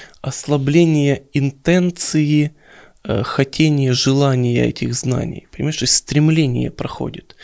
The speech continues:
От переизбытка, э, предложения, э, спрос притупляется.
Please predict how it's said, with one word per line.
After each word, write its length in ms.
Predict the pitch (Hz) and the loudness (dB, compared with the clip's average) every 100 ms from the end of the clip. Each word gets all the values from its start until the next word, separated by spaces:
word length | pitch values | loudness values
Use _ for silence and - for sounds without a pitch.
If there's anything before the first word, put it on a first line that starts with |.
| - - - - | -20 -20 -14 -8
От 160 | - - | -8 -2
переизбытка, 1000 | 151 156 156 151 156 147 - 123 127 - - | 0 0 0 -2 -2 -4 -6 -8 -8 -8 -10
э, 80 | |
предложения, 840 | - 135 127 135 - 220 233 143 143 _ _ - - - - | -2 -2 0 -4 -2 -4 -4 -6 -10 _ _ -20 -20 -20 -12
э, 100 | - | -8
спрос 540 | - - - 208 - - | -6 -2 2 4 2 -4
притупляется. 840 | - - 151 151 135 127 - - | -10 -10 -8 -4 -4 -6 -10 -14